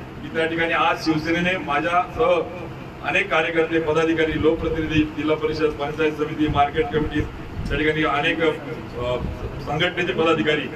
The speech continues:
यांच्यासह आम्ही सगळे आज आपल्या मार्गदर्शनाने, अ, शिव धनुष्य हातामध्ये घेऊन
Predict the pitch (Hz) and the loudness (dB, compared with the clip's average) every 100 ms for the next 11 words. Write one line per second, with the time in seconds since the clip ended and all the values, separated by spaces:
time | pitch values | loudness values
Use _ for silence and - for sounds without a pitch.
0 | 135 135 - - - 135 151 165 165 165 | -10 -10 -12 -14 -6 -4 -2 -2 2 2
1 | 151 160 156 160 147 147 143 139 147 151 | 2 0 0 2 2 2 0 0 0 0
2 | 147 135 135 143 143 143 151 165 170 - | 0 -2 -2 -4 -4 -4 -4 -4 -6 -12
3 | - - - 127 131 - 190 233 - - | -14 -14 -8 -6 -6 2 4 4 0 -8
4 | - 160 214 - 185 165 160 160 156 156 | -2 2 2 4 4 4 2 2 4 4
5 | 135 | 2